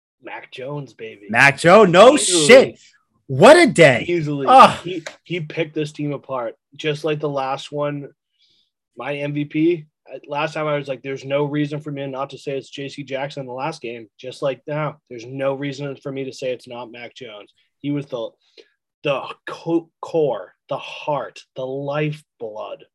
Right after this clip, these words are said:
Speaker 1: of this offense, going out there and shredding, shredding this defense. Every look, perfect. Every pass, sexy. Mwah, just on the money. He looked so calm, so composed, and against a team that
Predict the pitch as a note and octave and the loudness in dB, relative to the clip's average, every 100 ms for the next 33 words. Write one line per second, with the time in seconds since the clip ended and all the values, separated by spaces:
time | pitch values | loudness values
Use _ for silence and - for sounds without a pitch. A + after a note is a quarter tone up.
0 | _ A#2+ A2+ C3 B2 - A2 G2+ - F#2+ | _ -14 -10 -10 -10 -12 -16 -16 -18 -20
1 | - _ _ _ - C#3 D#3 D3+ C3+ C#3+ | -20 _ _ _ -6 -4 -2 -4 -6 -6
2 | C#3 C#3 C#3+ C#3 - _ _ B2 A2+ - | -6 -6 -4 -4 -8 _ _ -20 -18 -18
3 | - A2 A2 C3+ A#2+ F#2+ F2+ _ - - | -20 -16 -10 -8 -8 -12 -18 _ -20 -20
4 | - E3+ F#3 D#3+ B2 G#2 - A#2 G#2+ G2+ | -14 -6 -4 -4 -8 -14 -18 -18 -18 -20
5 | F#2 _ - C#3+ C#3+ D#3 C#3 C#3 C#3+ _ | -20 _ -10 -8 -6 -6 -4 -4 -6 _
6 | _ _ C3+ B2 G#2+ G2 - C3+ C3 C#3 | _ _ -10 -10 -12 -20 -16 -14 -12 -14
7 | - C3+ C3 C#3 - _ _ - - C#3+ | -14 -14 -14 -16 -20 _ _ -20 -10 -10
8 | - B2 A2 C#3+ D#3+ F3 D#3 - C#3+ - | -10 -18 -20 -14 -8 -6 -6 -10 -18 -18
9 | - D3 D3 D3 C3+ B2+ C3 B2 _ _ | -14 -8 -6 -6 -8 -12 -12 -14 _ _
10 | _ _ _ - D#3+ D3 A#2 - - D3 | _ _ _ -6 -4 -4 -6 -14 -8 -2
11 | D#3 D3+ D3 C#3+ C#3+ C#3+ B2+ - D3+ D3+ | -2 -4 -10 -10 -10 -12 -16 -8 -6 -4
12 | D#3+ D3+ C3+ C3+ C#3 - _ _ _ _ | -6 -8 -6 -4 -6 -10 _ _ _ _
13 | C#3 C3+ - - C#3+ D#3+ E3 E3 D3+ F3 | -12 -10 -10 -12 -6 -6 -6 -12 -8 -6
14 | G#3 D#3 A#2 | -4 -6 -8